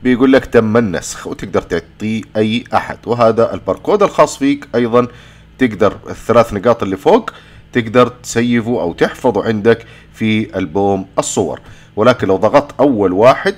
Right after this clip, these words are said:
أول خيار عندك ريسيت، اللي هو بيغير لك الباركود. ثاني خانة عندك اسمها فولدرز. هذه المجلدات. إيش يعني المجلدات؟ اللي هي الصور والفيديوهات اللي أنت حفظتها من داخل التطبيق، بي-،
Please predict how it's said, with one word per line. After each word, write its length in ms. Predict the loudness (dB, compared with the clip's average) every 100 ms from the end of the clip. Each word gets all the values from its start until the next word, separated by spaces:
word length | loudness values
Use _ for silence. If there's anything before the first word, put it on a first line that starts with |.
| -4
أول 220 | -4 -4
خيار 340 | -4 2 2
عندك 460 | 2 -2 0 -2 -4
ريسيت، 480 | -12 -6 -2 -2 -4 -10
اللي 140 | -6 -2
هو 240 | 2 2
بيغير 460 | 2 -2 0 0 2
لك 340 | 0 -2 -2
الباركود. 460 | -2 -2 -8 -10 -18 -18 -20 _ -2
ثاني 280 | 2 4 4
خانة 260 | 2 2
عندك 400 | 2 0 -2 -2
اسمها 340 | -10 -4 -4 -2
فولدرز. 640 | 2 0 0 -14 -18 -20 -20 -20 -10
هذه 400 | 0 2 2 -2
المجلدات. 680 | -2 0 0 2 2 -2 -6
إيش 180 | -8 0
يعني 180 | 0 0
المجلدات؟ 680 | -2 -2 0 2 2 2
اللي 160 | -4 -4
هي 120 | -2
الصور 320 | -2 0 0
والفيديوهات 680 | 0 -4 -6 0 2 2 -2
اللي 160 | -6 -4
أنت 140 | -6
حفظتها 340 | -4 -6 -4
من 120 | -4 -2
داخل 240 | -2 -2
التطبيق، 640 | -8 -8 -6 -6 -6 -18 -8
بي-، 260 | -6 -6